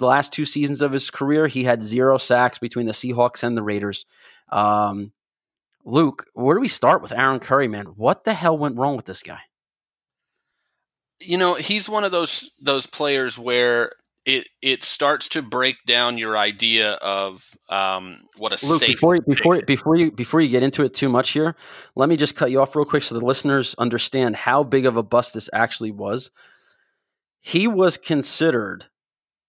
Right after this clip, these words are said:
Speaker 1: if you go back in time, Mel Kiper and all these guys said that M-, Aaron Curry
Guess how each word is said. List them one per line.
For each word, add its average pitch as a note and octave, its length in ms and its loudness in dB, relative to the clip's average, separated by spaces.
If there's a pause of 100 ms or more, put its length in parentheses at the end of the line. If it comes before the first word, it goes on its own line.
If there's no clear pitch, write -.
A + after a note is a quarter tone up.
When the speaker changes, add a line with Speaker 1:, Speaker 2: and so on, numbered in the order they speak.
(400)
Speaker 1:
if - 220 -16
you C3 60 -4
go C3+ 120 4
back C3+ 320 2
in C#3 100 -2
time, B2+ 380 0
Mel C#3 180 4
Kiper C#3+ 640 2
and C3 80 0
all C3+ 140 2
these C3+ 200 -6
guys C3 360 2
said C3+ 300 -2
that A#2+ 180 0 (120)
M-, A#2+ 120 -8 (200)
Aaron E3 340 2
Curry D#3+ 520 0